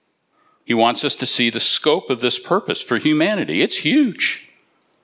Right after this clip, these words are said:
He says at the end of verse eight, "Now putting everything in subjection to him, he left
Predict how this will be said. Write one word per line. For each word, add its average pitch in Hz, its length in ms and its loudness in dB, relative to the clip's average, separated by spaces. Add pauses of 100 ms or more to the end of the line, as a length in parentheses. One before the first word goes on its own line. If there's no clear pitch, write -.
(640)
He 135 100 -2
says 143 240 0
at 143 120 -2
the 139 80 2
end 135 140 2
of 113 80 0
verse 117 260 0
eight, 180 180 2
"Now 110 100 2
putting 139 460 -2
everything 143 460 0
in 117 100 2
subjection 120 720 -2
to 113 80 -4
him, 110 420 0 (260)
he 185 140 2
left 131 400 2